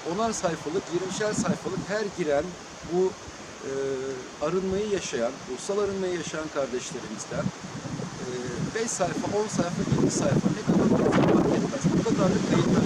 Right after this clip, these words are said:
çıkacak. Ve biz bu kayıtları, e, Vahiy Kitabı adlı bir kitapla buluşturmayı, birleştirmeyi düşünüyoruz sevgili dostlar. Bu şekilde bir projemiz var. Bunu yılbaşı itibariyle başlatacağız. Bunun, e, detaylı açıklamalarını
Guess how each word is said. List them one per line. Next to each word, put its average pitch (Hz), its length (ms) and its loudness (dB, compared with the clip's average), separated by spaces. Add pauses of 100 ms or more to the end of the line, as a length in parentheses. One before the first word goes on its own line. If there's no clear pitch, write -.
çıkacak. - 320 2 (440)
Ve - 60 6 (120)
biz - 160 2
bu - 140 2
kayıtları, - 480 2 (680)
e, - 20 0 (260)
Vahiy 139 220 0 (100)
Kitabı 196 240 0 (100)
adlı 175 300 0
bir 196 180 -6
kitapla 190 320 2 (100)
buluşturmayı, 180 680 -2
birleştirmeyi 170 580 -2
düşünüyoruz 120 380 -4
sevgili 113 400 -6
dostlar. - 260 -2 (960)
Bu 208 40 -6
şekilde 220 320 -6
bir 220 280 0
projemiz 208 480 0
var. 185 160 2 (160)
Bunu - 480 4
yılbaşı 208 360 -2
itibariyle 180 520 0
başlatacağız. 180 680 0 (380)
Bunun, 214 180 2
e, 156 260 -4 (640)
detaylı 170 360 -2
açıklamalarını 196 800 0